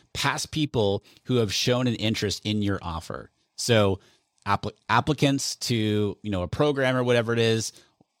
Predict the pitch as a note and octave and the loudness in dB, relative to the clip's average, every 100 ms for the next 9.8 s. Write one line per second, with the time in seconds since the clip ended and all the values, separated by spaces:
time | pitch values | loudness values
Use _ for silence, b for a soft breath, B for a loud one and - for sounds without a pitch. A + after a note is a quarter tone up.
0 | _ G#2+ A#2+ A#2+ A#2 G2+ A#2+ G#2 F#2+ F2+ | _ -10 -4 0 2 2 -2 -2 -4 0
1 | G#2+ - A#2 A2 - - E2 - - A2 | 0 0 2 2 0 -6 -8 -6 -2 0
2 | A#2 - G2+ G2+ G#2 A2 A2 G2+ A2 A#2 | 0 -2 -4 -2 -2 0 -2 -2 -2 -4
3 | A#2 B2 B2 A2+ G2+ - A2+ - G2+ G#2 | -2 0 0 -2 -2 -4 -4 -2 0 0
4 | F2+ E2 E2 E2 B B B F#2+ G2+ F#2+ | -2 -2 -4 -6 B B B -2 0 0
5 | F2 - G#2 F2 E2+ B B B G#2 A2 | -2 -4 -4 -2 -6 B B B -2 -2
6 | G2+ A2 G2 - G#2 F#2+ - - - _ | -2 -2 -4 -2 0 0 -2 -10 -14 _
7 | - - F#2 F2 G#2 F2 - - - b | -10 -2 -2 0 -2 -4 -8 -10 -10 b
8 | b b b - C#3+ D3 B2+ A2 A2+ A2+ | b b b -2 0 2 2 2 0 2
9 | G#2 G2+ - G2+ F#2+ F2+ E2+ - | 2 0 -2 -2 0 0 -2 -6